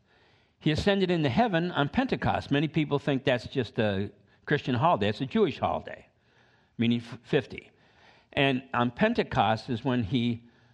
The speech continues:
um, or actually, it wasn't on Pentecost. And Pentecost is when the Holy Spirit came to us and fulfillment of prophecy. And so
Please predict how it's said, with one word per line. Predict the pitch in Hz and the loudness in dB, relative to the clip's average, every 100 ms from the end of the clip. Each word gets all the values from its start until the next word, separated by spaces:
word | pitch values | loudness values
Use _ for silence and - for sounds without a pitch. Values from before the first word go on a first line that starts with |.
| _ _ - | _ _ 0
um, | 117 110 110 | 2 2 2
or | 135 131 | 0 2
actually, | 143 - - 123 107 101 | 2 2 0 -2 -2 -2
it | 117 | -2
wasn't | 117 131 117 | 0 0 0
on | 101 101 | -2 0
Pentecost. | 135 117 - 98 101 | 0 0 0 -2 0
And | 104 | -4
Pentecost | - 160 156 165 107 104 - - | -2 -2 0 0 0 -2 -8 -8
is | 104 107 | -6 -2
when | 110 | -2
the | 107 | 0
Holy | 113 107 | 0 -2
Spirit | 95 - 117 98 | -2 -4 -4 -4
came | - 101 92 | -4 -4 -4
to | - - | -8 -4
us | 107 92 - - - _ _ _ _ _ _ _ _ _ _ _ - | -4 -4 -8 -12 -14 _ _ _ _ _ _ _ _ _ _ _ -6
and | 120 107 | -2 -2
fulfillment | - - - 110 101 95 - | -4 -8 -2 -2 -2 -6 -14
of | - | -14
prophecy. | - 104 104 - 90 90 - _ _ _ _ _ - - _ _ _ - | -2 0 0 -4 -14 -14 -18 _ _ _ _ _ -20 -20 _ _ _ -4
And | 139 | 0
so | 196 170 | 2 2